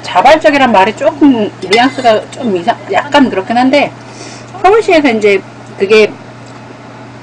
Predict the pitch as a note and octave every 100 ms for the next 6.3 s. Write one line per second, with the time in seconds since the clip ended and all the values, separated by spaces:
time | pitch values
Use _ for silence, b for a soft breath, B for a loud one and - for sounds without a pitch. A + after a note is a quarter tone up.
0 | - - - - F#3+ G3+ A3 G3 C#4 C#4
1 | - F#3+ F#3+ - - - G3 - - F#3
2 | B3+ E4+ - - - - - - - -
3 | - - - - - - - - - -
4 | - - - - - - - - - -
5 | - - - C#4 C#4+ D4+ B3+ F3+ A3 G#3+
6 | F#3+ G3+